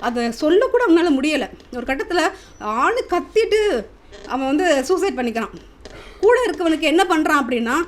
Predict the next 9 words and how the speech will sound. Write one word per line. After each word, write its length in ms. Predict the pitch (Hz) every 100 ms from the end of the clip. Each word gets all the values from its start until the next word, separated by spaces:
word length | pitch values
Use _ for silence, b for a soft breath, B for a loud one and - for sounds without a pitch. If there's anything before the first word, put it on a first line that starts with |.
| B B
"நல்ல 300 | 202 202 269
வேளை 200 | 254 349 -
செத்துட்டான், 440 | 240 330 - 370 427 - -
நான் 220 | 247 240
இன்னும் 300 | 247 359 440
கொஞ்சம் 280 | 294 285 370
இந்த 140 | 294
அறையை 320 | 226 277 330
வந்து, 300 | 285 233 311